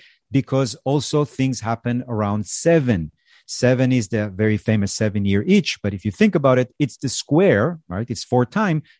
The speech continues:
towards the twenty-eight, which is the Saturn return. And also you see that the Beatles in the, uh, formation of the four of Ringo, Harrison, and, um, McCartney and, and Lennon,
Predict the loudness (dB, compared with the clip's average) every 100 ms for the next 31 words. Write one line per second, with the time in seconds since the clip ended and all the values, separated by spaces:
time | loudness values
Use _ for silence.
0 | _ 0 2 0 -4 -8 -2 -2 0 0
1 | 2 2 0 -4 -8 -4 -6 -6 -8 -6
2 | -6 -4 -6 2 2 2 -6 _ -20 -20
3 | -20 2 6 8 6 6 4 4 2 2
4 | 2 2 0 0 2 2 0 -2 -4 -2
5 | 0 0 -2 -6 _ -6 -4 -4 0 2
6 | 4 2 0 -2 -2 -4 -4 2 4 4
7 | 0 -2 0 2 0 -4 -4 -2 0 -2
8 | -6 -8 -8 -16 -20 _ -2 0 2 2
9 | 2 0 -2 -2 -4 2 2 2 0 0
10 | -2 -4 -6 -6 -4 -2 0 0